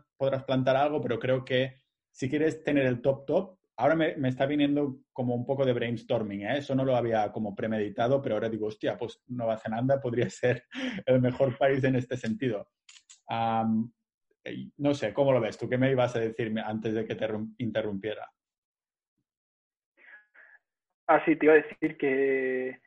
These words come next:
Speaker 2: sí, que en Nueva Zelanda nunca había pensado, sí que había pensado en Australia.
Speaker 1: Vale.
Speaker 2: Pero lo, lo descarté por varias cosas. En
Speaker 1: Ujú.
Speaker 2: principio, pues,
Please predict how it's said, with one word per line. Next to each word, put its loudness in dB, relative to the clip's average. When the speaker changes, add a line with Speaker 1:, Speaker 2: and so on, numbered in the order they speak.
Speaker 2:
sí, 0
que 2
en 6
Nueva 2
Zelanda 2
nunca 0
había 2
pensado, 2
sí -6
que 4
había 6
pensado 0
en -2
Australia. 0
Speaker 1:
Vale. -8
Speaker 2:
Pero 10
lo, 4
lo 8
descarté 4
por 6
varias 8
cosas. -8
En -4
Speaker 1:
Ujú. -8
Speaker 2:
principio, 2
pues, 6